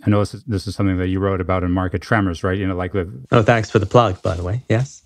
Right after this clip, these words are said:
Speaker 1: Like a takeover bid would be sort of the extreme case, right? But let's, you know, let's say something a bit smaller, you know, more moderate, like, but, but, you know, which is enough to sort of move the price. So if you're sort of thinking in a kind of a,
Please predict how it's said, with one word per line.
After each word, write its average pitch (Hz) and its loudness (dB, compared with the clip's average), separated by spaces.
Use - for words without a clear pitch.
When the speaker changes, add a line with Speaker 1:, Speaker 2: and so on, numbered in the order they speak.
Speaker 1:
Like 117 2
a 104 2
takeover 107 4
bid 110 4
would 92 -2
be 113 2
sort 104 -2
of 95 -6
the 95 -2
extreme 110 -2
case, 87 -4
right? 98 0
But 117 2
let's, 117 0
you 143 2
know, 120 0
let's 123 0
say 123 4
something 113 0
a 98 -2
bit 92 -4
smaller, 104 -2
you 147 -6
know, 107 0
more 110 2
moderate, 110 0
like, 208 -4
but, 220 -8
but, 175 4
you 175 2
know, 131 2
which 135 2
is 131 -4
enough 120 2
to 123 -2
sort 107 -2
of 113 0
move 110 -2
the 98 -6
price. 95 -4
So 160 0
if 190 0
you're 233 4
sort 196 4
of 135 0
thinking 135 4
in 120 2
a 110 -2
kind 120 2
of 104 0
a, 95 -2